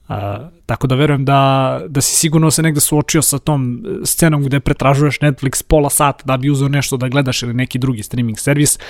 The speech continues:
gde zapravo ne nalaziš ništa da gledaš. Taj neki novac koji plaćamo na mesečnom nivou nije on sad velik. Ovaj, pričat ćemo malo i o tome kako, kako mi ovde u firmi koristimo Netflix i kako smo podelili nalog i sve te neke stvari.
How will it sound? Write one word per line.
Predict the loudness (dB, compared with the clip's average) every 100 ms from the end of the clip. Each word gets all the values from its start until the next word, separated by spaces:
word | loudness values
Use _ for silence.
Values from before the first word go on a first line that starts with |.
| -18 -18 -2
gde | 0
zapravo | 0 0 0
ne | 0 2
nalaziš | 4 2 2 0
ništa | 0 0 -2
da | -2
gledaš. | -2 -4 -8 -10 -12 -20 -20 -20 -18 -20 -20 -20 -20 -20 -14
Taj | -4 -2
neki | -2 0
novac | 0 0 -2
koji | -2 0
plaćamo | 0 0 0 0
na |
mesečnom | 0 0 -2 0 2
nivou | 2 2
nije | 2 2
on | 2
sad | 0 2
velik. | 2 2 -4 -12 -10
Ovaj, | -6 -2 -2 -4
pričat | -2 0 0
ćemo | -2
malo | 0 0
i | -2
o |
tome | -2 -2
kako, | -2 -4 -2 -4
kako | -4 -2 0
mi | 0
ovde | 0 0
u |
firmi | 0 0 0
koristimo | 0 0 0 0 2
Netflix | 0 -2 -6 -6 -6
i |
kako | -2 -2 -2
smo | -2
podelili | -2 -2 -2 0
nalog | 0 2 4 2
i | 0
sve | -2 -2
te | 0
neke | -2 -4
stvari. | 0 4 4